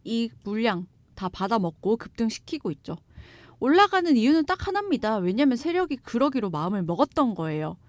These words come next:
씨씨에스로 바로 치면은 개미들이 확 꼬여버리니까 아센디오로 먼저 잽을 이렇게 툭툭 치면서 간을 본 거죠.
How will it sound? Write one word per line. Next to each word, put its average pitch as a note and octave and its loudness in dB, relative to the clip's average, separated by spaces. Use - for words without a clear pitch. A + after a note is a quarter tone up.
씨씨에스로 F#4 -4
바로 G3 -4
치면은 C#4 0
개미들이 A3+ -2
확 F#4 -4
꼬여버리니까 D4+ -2
아센디오로 A#3+ 0
먼저 F3+ -4
잽을 C#4 2
이렇게 A3 -6
툭툭 - -10
치면서 C4+ -4
간을 B3 0
본 E3+ -8
거죠. E3+ -8